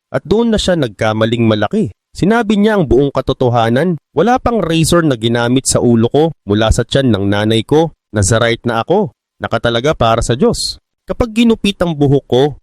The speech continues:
mawawala ang lakas ko, at magiging ordinaryong tao lang ako." At doon natapos ang lihim na matagal nang pinoprotektahan ng Diyos. At nandito na tayo sa puntong handa ng kumilos si Delilah.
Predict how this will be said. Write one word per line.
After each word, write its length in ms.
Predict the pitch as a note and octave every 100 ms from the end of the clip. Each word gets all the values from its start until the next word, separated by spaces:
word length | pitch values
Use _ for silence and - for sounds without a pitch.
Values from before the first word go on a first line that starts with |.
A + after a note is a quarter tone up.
| -
mawawala 560 | F2 G2 G2 G#2 G#2+ G#2+
ang 80 |
lakas 400 | A2 G#2 A2 -
ko, 240 | - G#3+ A#2 _
at 80 | _
magiging 480 | B2 A#2 A#2+ A#2 C3
ordinaryong 800 | - A2+ G#2+ A#2 A#2 A2+ A#2 A#2+
tao 320 | - A#2 A2
lang 240 | A2+ A2+ A2+
ako." 320 | G3+ G#3+ G#2+ _ -
At 80 | E3+
doon 320 | E3+ B3 G#3+
natapos 560 | B2+ - B2+ - C3+ -
ang 160 | B2+
lihim 400 | A#2 A#2+ A#2+ D#3
na 80 | A2
matagal 480 | F2+ G2 G#2 G#2 A2+
nang 160 | A2+ A#2
pinoprotektahan 960 | A#2 A2 A2 - A2 A2+ - G#2+ A2+
ng 160 | A2 G#2+
Diyos. 400 | F#3 A3+ - - _
At 80 | E3
nandito 480 | G#3+ A3 G3 G#3+ G#3+
na 160 | G3+ F#3
tayo 320 | D3+ D3+ E3+
sa 160 | -
puntong 480 | A2 A#2+ A#2+ - C3
handa 320 | G#2 G2 G#2+
ng 160 | A2+ G#2
kumilos 640 | - G#2 A2 A2 C#3 -
si 80 | G#2
Delilah. 500 | G2+ G#2 G#2 C3+ A3